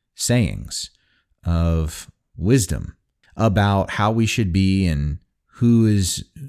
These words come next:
who is good and who's righteous and who is wicked and how people ought to live and think and act and conduct themselves. But in this proverb, I think there actually is something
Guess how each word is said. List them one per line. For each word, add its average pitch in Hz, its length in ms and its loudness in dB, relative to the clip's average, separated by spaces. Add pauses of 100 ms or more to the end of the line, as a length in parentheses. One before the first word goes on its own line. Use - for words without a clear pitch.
who 120 200 0
is 104 140 2
good 107 400 2
and 90 140 2
who's 98 260 0
righteous 92 520 0
and 82 200 0
who 95 560 0
is 82 420 -2
wicked 110 420 2
and 82 300 0 (640)
how 110 60 0
people 95 360 0
ought 82 200 -6
to - 120 -4
live 78 460 -2
and 90 200 0
think 73 480 -4
and 80 180 -6
act - 460 -6 (460)
and 92 120 -2
conduct 90 480 -2
themselves. - 800 -6 (560)
But - 280 0 (340)
in 165 260 2
this 117 220 2
proverb, 80 680 -2
I 104 160 -4
think 185 360 -4
there 107 120 0
actually 95 480 -2
is 117 400 0
something 104 600 0